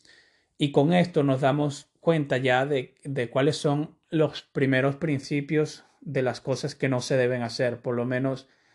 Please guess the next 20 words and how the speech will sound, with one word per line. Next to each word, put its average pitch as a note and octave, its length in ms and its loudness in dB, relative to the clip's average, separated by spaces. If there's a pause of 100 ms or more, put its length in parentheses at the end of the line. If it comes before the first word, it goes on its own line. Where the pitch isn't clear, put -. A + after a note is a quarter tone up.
(380)
este, A#2 720 0 (880)
los C3+ 360 2 (200)
preservativos C#3 1300 0 (240)
son C#3+ 840 -2
inmoral D3 640 4
porque C3 540 -4
van C3 360 -2
en D3 180 -4
contra E3 520 0
o C3+ 180 0
impiden B2 720 -2 (640)
la, A#2+ 640 -2
el, A#2+ 500 -6 (180)
la A#2+ 280 -2
reproducción C3 760 0
natural C#3 640 0
del B2 300 -2
hombre, D3 480 0 (1200)
porque D#3+ 340 2
bloquean C#3 800 0